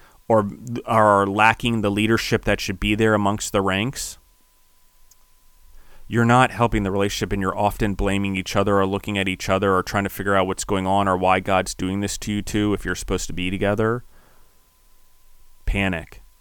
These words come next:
"Why is this happening to me, God, if we're supposed to be together? Why everything we go near is this happening?" Panic,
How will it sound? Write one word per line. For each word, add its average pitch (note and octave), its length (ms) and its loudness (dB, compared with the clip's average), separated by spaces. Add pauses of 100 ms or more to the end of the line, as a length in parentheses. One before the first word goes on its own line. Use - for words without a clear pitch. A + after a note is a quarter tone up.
(140)
"Why A2+ 280 6
is A2 120 2
this G#2+ 160 -6
happening G#2+ 360 0
to F#2+ 60 -4
me, F#2+ 160 -2
God, F#2 400 0
if F#2 160 -8
we're G2+ 120 0
supposed - 300 -4
to F#2 60 -12
be F#2+ 140 -4
together? F2+ 280 -2
Why G2 300 0
everything G2 380 -4
we F#2+ 100 -4
go F#2 160 -6
near F#2+ 300 -4
is F2 140 -10
this F#2 140 -12
happening?" E2 480 -6 (3500)
Panic, G#2+ 520 0